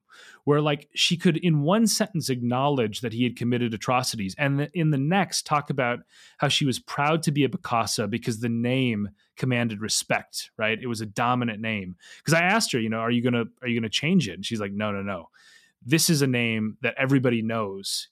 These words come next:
y-, you know, in the Central African Republic, and they respect it." And she also, you know, so then I asked her, "Did you inherit any of his personality traits?" And she, you know, she was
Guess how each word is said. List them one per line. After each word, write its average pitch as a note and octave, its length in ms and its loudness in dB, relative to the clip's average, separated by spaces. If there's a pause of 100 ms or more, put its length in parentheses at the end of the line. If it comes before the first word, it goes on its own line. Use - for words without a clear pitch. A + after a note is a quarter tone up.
(100)
y-, B2 80 -10
you G#2+ 160 -8
know, G2+ 160 -4
in A#2 140 -8
the A2 40 -4
Central A2 360 -2
African G#2+ 320 -4
Republic, G2+ 560 -6
and A2+ 100 -4
they G2+ 100 0
respect - 500 -4
it." - 100 -20 (760)
And E3 300 2 (600)
she - 220 2
also, G#3+ 240 2
you F#3 80 0
know, E3 60 4
so D3+ 160 0
then F3 120 4
I F3 100 2
asked G#3+ 280 0
her, D#3 80 2
"Did B2+ 200 -2
you C3+ 100 2
inherit C3+ 420 0
any C3 180 -2
of B2 80 0
his B2 120 -4
personality D#3+ 600 -2
traits?" A2+ 300 -2
And B2+ 80 -2
she, F3 160 2
you F3 160 -2
know, F3+ 60 2
she F3 180 0
was D3+ 160 -4